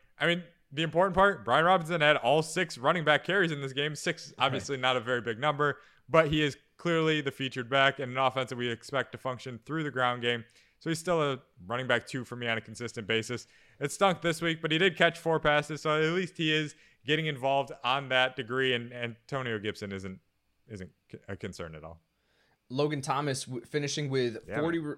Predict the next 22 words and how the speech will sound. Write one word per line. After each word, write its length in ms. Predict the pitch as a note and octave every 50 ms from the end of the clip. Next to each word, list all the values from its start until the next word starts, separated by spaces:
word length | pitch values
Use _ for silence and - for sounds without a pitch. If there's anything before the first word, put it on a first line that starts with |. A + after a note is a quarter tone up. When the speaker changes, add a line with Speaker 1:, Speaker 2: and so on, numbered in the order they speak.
| _
Speaker 2:
receiving 460 | - C3+ C#3 C3+ - E3+ D3+ D3+ D3+ C#3+
yards 360 | C#3+ C#3+ C#3 C3+ C3 B2+ - -
or 300 | - D3 D3 D3+ D#3+ D3+ -
a 80 | C#3
touchdown 500 | C3+ - D#3+ C#3 - - - B2 A#2+ A2+ - -
in 400 | C3 C3 C3 C3 B2+ B2+ B2 -
the 200 | A#2 B2 A#2 G2+ - _ _ _ _ -
three 300 | C3+ C3 C#3+ C#3+ C#3+ C#3+
past 340 | C#3 C#3 C3 C3 C#3 C3+
straight 300 | - - - C#3 C3+ -
games 320 | B2 D3+ D3 C#3+ D3 C#3+ -
here. 200 | - A#2 A2 A2
So 220 | G#2 - C#3 B2
he 180 | A#2 B2+ D#3 F3
is 140 | D#3+ C3 -
someone 240 | C3+ B2+ B2 B2
that 160 | A2+ A#2 A2 F2
deserves 400 | A2+ B2 A2+ A2 C3+ C#3 D3 D3
to 80 | - C#3
be 60 | C3
picked 300 | B2 - C3 B2+ - C#3+
up 180 | C3 B2 -